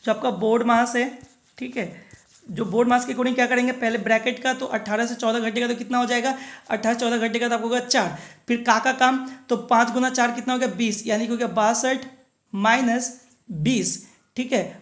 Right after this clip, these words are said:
प्लस यहाँ पे पाँच प्लस, ठीक है, अब देखिए पाँच गुना सात कितना हो जाएगा, पैंतीस, एक ही बार में कर लीजिए, यहाँ पे हो गया आपका पैंतीस। अब देखिए पैंतीस और बासठ जोड़ेंगे तो कितना हो गया, संतानवे,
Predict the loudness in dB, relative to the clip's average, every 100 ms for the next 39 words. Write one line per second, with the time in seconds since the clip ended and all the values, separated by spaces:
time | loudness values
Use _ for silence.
0 | _ 2 2 4 0 -2 -2 2 2 2
1 | -4 -20 _ _ _ _ 2 4 4 -2
2 | -16 -20 _ _ _ -4 0 2 0 -2
3 | 4 4 4 2 2 2 2 0 0 2
4 | 0 -2 -4 -2 0 -2 -8 -6 -6 -2
5 | 0 0 0 -2 -2 -6 -10 -14 -8 -4
6 | -2 -4 -4 -8 -8 -14 -2 0 0 -2
7 | -6 -10 -20 -6 0 0 0 0 0 0
8 | -4 -2 0 2 0 -2 0 0 0 -2
9 | -4 0 2 2 0 -4 -2 -2 0 2
10 | 2 2 -2